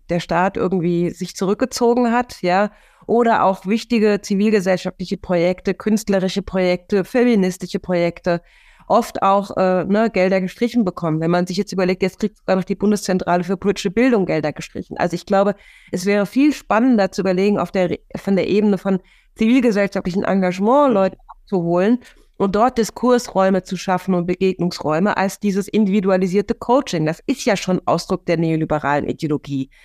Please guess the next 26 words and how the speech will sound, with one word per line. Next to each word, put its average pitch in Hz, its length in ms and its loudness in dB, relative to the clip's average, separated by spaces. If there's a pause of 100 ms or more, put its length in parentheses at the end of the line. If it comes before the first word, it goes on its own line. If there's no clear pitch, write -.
(180)
Dieses, 190 320 -2 (220)
ich 247 260 2
hole 226 280 2
mir 220 120 4
jetzt 202 200 0
den 180 120 0
Berater, 175 580 -2
um 202 140 0
mich 220 200 -2
zu 208 280 -2
optimieren. 214 640 2 (340)
Und 202 140 0
ich 170 140 -2
würde 214 280 2
auch 165 80 -4
davor 180 400 -2
warnen, 185 400 2
es - 200 -6
ist - 180 -4
ja 202 140 2
gerade 185 360 0
der 170 220 -2
Trick 247 400 -2
der 175 140 0
neoliberalen 190 760 2
oder 165 220 -2